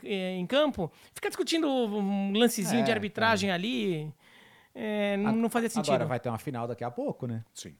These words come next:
Speaker 2: Chelsea e Liverpool. É tudo bem, ah, é o Wembley, jogar em Anfield é mais. O, o Liverpool não per-, não perde em Anfield desde dois mil e dois pela Premier League, então é, é outro cenário. Mas, cara,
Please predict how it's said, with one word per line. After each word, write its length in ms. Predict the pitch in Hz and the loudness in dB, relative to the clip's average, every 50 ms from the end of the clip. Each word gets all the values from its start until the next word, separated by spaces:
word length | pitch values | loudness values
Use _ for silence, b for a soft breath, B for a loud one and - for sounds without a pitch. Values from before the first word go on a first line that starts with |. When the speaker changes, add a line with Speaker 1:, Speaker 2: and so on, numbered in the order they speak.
| _ _ _ _ _ - | _ _ _ _ _ -10
Speaker 2:
Chelsea 400 | - 107 104 101 98 - - 131 143 | -8 -6 -6 -6 -8 -8 -8 -6 -6
e 20 | 180 | -4
Liverpool. 500 | 202 233 214 139 117 120 - - 101 - | -4 -4 -4 -4 -6 -6 -10 -10 -14 -12
É 80 | - 120 | -10 -6
tudo 160 | - 170 175 | -6 -6 -4
bem, 120 | 139 127 131 | -4 -2 -2
ah, 80 | 139 | 0
é 80 | 156 175 | 0 0
o 60 | 175 | -2
Wembley, 560 | 151 135 135 151 156 151 147 135 127 131 120 110 | -2 -2 -2 -2 -2 -2 -2 -2 -2 -4 -4 -2
jogar 240 | 123 123 127 139 | -4 -4 -4 -4
em 160 | 139 139 135 143 | -4 -4 -6 -6
Anfield 200 | 143 - 143 143 | -6 -8 -6 -6
é 20 | 165 | -6
mais. 180 | 147 127 127 139 | -4 -4 -4 -2
O, 40 | 143 | -2
o 200 | 131 127 127 123 | -2 0 0 0
Liverpool 420 | 127 131 135 151 135 151 170 165 139 131 | 0 0 0 0 -2 -4 -6 -6 -6 -6
não 160 | 131 139 131 | -6 -6 -2
per-, 240 | - 147 127 123 117 | 0 0 0 0 0
não 120 | 123 123 | -4 -4
perde 300 | 107 - 127 123 123 123 | -2 0 0 0 0 -4
em 80 | 127 117 120 | -6 -8 -8
Anfield 200 | 120 - 135 123 | -8 -8 -8 -6
desde 220 | 113 123 127 131 | -4 -4 -4 -4
dois 140 | 143 147 131 | -4 -6 -6
mil 80 | 151 180 | -6 -6
e 80 | 185 | -4
dois 300 | 143 120 123 131 139 127 - | -2 0 2 2 2 2 0
pela 160 | 131 120 117 | 0 -2 -2
Premier 340 | - 117 117 127 139 147 135 | -2 -2 -4 -4 -4 -4 -4
League, 360 | 113 117 123 131 131 113 110 | -4 -4 -2 -4 -4 -4 -6
então 300 | 104 - - 117 123 135 | -8 -8 -6 -6 -4 -4
é, 220 | 143 143 - 147 147 | -4 -4 0 0 2
é 40 | |
outro 260 | 143 143 139 135 - 135 | 2 0 -2 -4 -8 -12
cenário. 540 | - - 185 202 196 151 127 113 107 101 - _ _ _ _ _ _ _ _ _ _ _ - | -8 -6 -4 0 2 2 2 2 0 -2 -8 _ _ _ _ _ _ _ _ _ _ _ -14
Mas, 500 | - 120 120 120 117 113 110 107 - - | -10 -6 -4 -2 -2 -2 -2 -4 -6 -10
cara, 420 | - - 123 117 110 104 101 101 | -6 -4 -2 -2 -2 -2 -4 -8